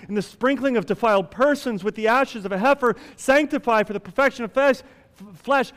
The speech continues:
how much more will the blood of Christ, who through the eternal Spirit offered himself without blemish to God, purify our conscience from dead works to serve the living God.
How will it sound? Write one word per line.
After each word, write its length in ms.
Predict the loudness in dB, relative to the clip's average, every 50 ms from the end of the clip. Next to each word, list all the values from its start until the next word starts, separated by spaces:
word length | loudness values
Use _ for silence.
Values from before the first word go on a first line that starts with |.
| -16 -4
how 200 | 2 4 4 6
much 260 | 6 6 6 4 4 2
more 300 | 2 4 6 8 8 8
will 120 | 6 4
the 100 | 2 2
blood 300 | 0 0 2 4 6 6
of 160 | 4 4 2 0
Christ, 720 | 0 2 2 4 2 0 -2 -8 -12 -18 -20 -20 -20 -20 _ _ _ _ _ _ _ -20 -20 -8 -2
who 160 | 2 2 2
through 440 | 2 -2 -6 -4 0 0 2 2 2
the 180 | 0 0 -2 -4
eternal 360 | -6 -6 -4 -2 0 0 -2
Spirit 400 | -2 -2 -2 0 2 2 0 -2 -6 -18 -6 0
offered 340 | 4 6 6 6 4 2 0
himself 400 | 0 0 0 0 2 2 2 2
without 380 | 2 2 4 4 4 2 0 -2
blemish 400 | 0 2 2 2 2 0 -4 -4
to 120 | -6 -4 0
God, 340 | 2 2 2 2 0 -4
purify 600 | -4 0 2 4 6 6 6 6 4 4 4 4 4
our 260 | 4 6 6 6 6
conscience 640 | 4 0 -2 0 0 0 -2 -4 -8 -8 -8 -10 -16 -20 -20 -20 -20 _
from 480 | _ 2 4 6 6 4 2 0 -4 -8 -16 -20 -20 -14 -4
dead 400 | 2 4 4 4 4 2 -2 -4 -10 -12 -6
works 380 | -2 2 2 2 2 0 -4 -12
to 140 | -12 -12 -12
serve 560 | -10 -4 0 2 4 4 4 2 0 -4 -6
the 100 | -6 -4
living 380 | 0 0 0 0 -2 -4 -6 -8 -12 -16 -20 -10 -4
God. 340 | 0 0 2 2 0 -2